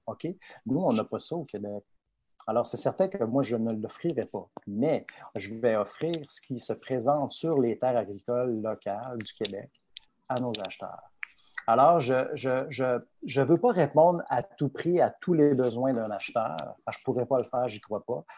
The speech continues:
Euh, nous, on, au Québec, malheureusement, on, on a quatre saisons pour l'agriculture et, euh, ça veut dire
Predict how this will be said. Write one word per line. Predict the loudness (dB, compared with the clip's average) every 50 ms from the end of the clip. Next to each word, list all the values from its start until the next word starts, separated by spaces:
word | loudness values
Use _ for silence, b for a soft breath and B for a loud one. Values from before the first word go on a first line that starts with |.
| B B B B -6
Euh, | -6 -2
nous, | 0 2 2
on, | 4 4 4 2 2 0 0 -2 -2 -2
au | -4
Québec, | -6 -4 -2 0 2 4 4 4 4 2 -2 -4
malheureusement, | -2 0 2 2 2 2 2 2 0 0 -2 -2 -2 0 2 2 2 2 2 2 0 -2 -4
on, | -4 -4 -4 -6 -6 -8 -10 b b b b b b _
on | -6 -4 -4 -2 -2 -2
a | -2 -2 2
quatre | 4 4 4 4
saisons | 6 6 6 8 6 6 4 4 2 2 0 -4 -12 _ -20 _ 4
pour | 6 8
l'agriculture | 8 8 8 6 4 4 6 4 4 4 4 4 4 6 6 6 4 2 0 B B B B B B B
et, | 4 6 8 10 10 8 8 6
euh, | 4 2
ça | 2 2 2 4
veut | 6 8 6 6
dire | 6 6 6 6 6 4